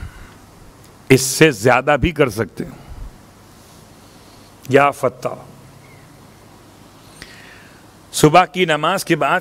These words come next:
کسی سے بات کیے بغیر، کسی سے بات کیے بغیر اپنا سیدھا ہاتھ رکھیں سینے پر، پھر آپ شمار کیجئے درود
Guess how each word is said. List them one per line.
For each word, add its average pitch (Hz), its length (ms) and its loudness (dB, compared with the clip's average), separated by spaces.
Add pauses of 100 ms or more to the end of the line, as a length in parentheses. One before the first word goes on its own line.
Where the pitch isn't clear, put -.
کسی 165 280 -2
سے 170 140 0
بات 147 320 -4
کیے 160 180 -2
بغیر، 110 320 -4 (340)
کسی 175 260 -2
سے 190 160 -2
بات 147 320 -6
کیے 139 200 -2
بغیر 87 280 -8 (1400)
اپنا 156 340 2
سیدھا 170 420 -2
ہاتھ 160 340 -2
رکھیں 175 240 0
سینے 165 360 -2
پر، 185 200 2
پھر 156 160 -4 (160)
آپ 143 200 4
شمار 147 360 0
کیجئے 175 380 0
درود 147 400 0